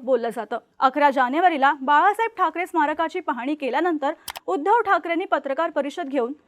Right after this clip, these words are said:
बाळासाहेब ठाकरेंचे विचार ज्यांनी सोडलेत, असे कुणीही या स्मारकाचं श्रेय घेऊ शकत नाहीत, असं म्हटलं. यावरून शिंदे गट नाराज झाला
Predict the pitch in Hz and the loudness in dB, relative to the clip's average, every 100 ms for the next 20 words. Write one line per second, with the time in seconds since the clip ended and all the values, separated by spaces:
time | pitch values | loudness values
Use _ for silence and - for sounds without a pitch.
0 | _ - 247 247 277 339 330 302 262 294 | _ 0 4 4 4 2 0 0 0 -2
1 | 294 294 269 330 330 330 320 330 269 311 | -4 -6 -4 -2 -2 0 0 2 0 4
2 | 359 - _ - 381 466 440 381 403 427 | 2 2 _ 0 0 2 0 0 0 4
3 | 453 440 370 370 359 349 381 311 302 294 | 4 4 2 2 2 0 -4 -4 0 0
4 | 302 269 277 330 311 320 320 262 302 - | 0 -2 -2 -2 -2 -2 -2 -6 -4 -6
5 | 294 254 226 202 226 - _ - 247 262 | -6 -6 -8 -8 -8 -10 _ -2 4 6
6 | 269 294 - _ - 381 370 392 381 403 | 6 2 -2 _ -10 -4 0 2 4 4
7 | 381 285 339 320 359 285 | 4 4 4 2 2 4